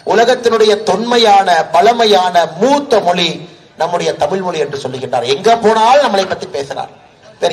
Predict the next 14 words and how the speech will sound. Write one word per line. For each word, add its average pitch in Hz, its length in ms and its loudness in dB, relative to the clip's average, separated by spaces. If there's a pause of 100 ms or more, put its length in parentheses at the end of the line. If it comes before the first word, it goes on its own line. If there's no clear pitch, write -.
யாருங்க 202 340 2
ஐயா 160 160 0
இருக்கிறாங்க 143 400 -4
பேசுறதுக்கு? 139 460 -8 (880)
ஒரே 202 240 4 (220)
ஒரு 240 180 2
பிரதம 202 260 2 (100)
மந்திரி, 160 300 -2 (680)
அந்த 160 320 -4
நாற்காலிக்கு 202 720 0 (120)
தகுதியானவர் 156 800 0
இந்தியாவிலே 151 600 0 (600)
பாரத 202 360 4 (120)
பிரதமர் 160 340 -2